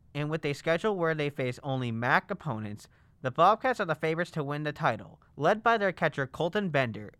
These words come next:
a finalist for the Buster Posey Award for the best catcher in college baseball.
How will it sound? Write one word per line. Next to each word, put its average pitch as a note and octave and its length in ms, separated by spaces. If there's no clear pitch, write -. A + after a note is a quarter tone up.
a C3 80
finalist G#3 480
for - 100
the B2+ 120
Buster E3+ 400
Posey E3 420
Award B2+ 440
for A#2 120
the A2 80
best C3+ 320
catcher C#3+ 400
in A2+ 100
college A2+ 380
baseball. G2 560